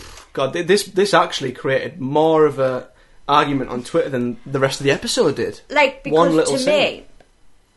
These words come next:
Speaker 2: I would think having unit being called up makes this Dalek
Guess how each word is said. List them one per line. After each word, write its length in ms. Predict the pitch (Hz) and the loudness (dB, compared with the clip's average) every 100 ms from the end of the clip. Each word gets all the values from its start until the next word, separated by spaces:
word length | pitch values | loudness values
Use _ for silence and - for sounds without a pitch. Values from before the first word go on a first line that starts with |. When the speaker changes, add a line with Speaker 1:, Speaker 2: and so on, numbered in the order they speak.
| - - - | -20 -18 -8
Speaker 2:
I 300 | 233 269 277 | -4 0 0
would 260 | 226 247 - | 0 -6 -8
think 500 | - 233 170 - - - _ - - | -8 -8 -8 -14 -20 -20 _ -20 -18
having 420 | - 240 240 233 | -8 -6 -4 -4
unit 800 | 226 233 247 220 - - - - _ _ - _ _ - - _ | -4 -4 -4 -6 -10 -14 -18 -20 _ _ -20 _ _ -20 -20 _
being 220 | 214 196 | -6 -6
called 640 | 202 - 220 220 214 202 233 | -10 -8 -2 0 0 -2 -6
up 240 | 196 - _ - - _ _ _ - - _ _ - _ _ _ - _ _ _ - _ _ - - _ _ | -8 -10 _ -20 -20 _ _ _ -20 -20 _ _ -20 _ _ _ -20 _ _ _ -20 _ _ -20 -20 _ _
makes 420 | 208 240 254 - | 0 0 0 -4
this 200 | 233 - | -8 -6
Dalek 680 | - 214 214 202 131 - | -2 0 0 -4 -8 -14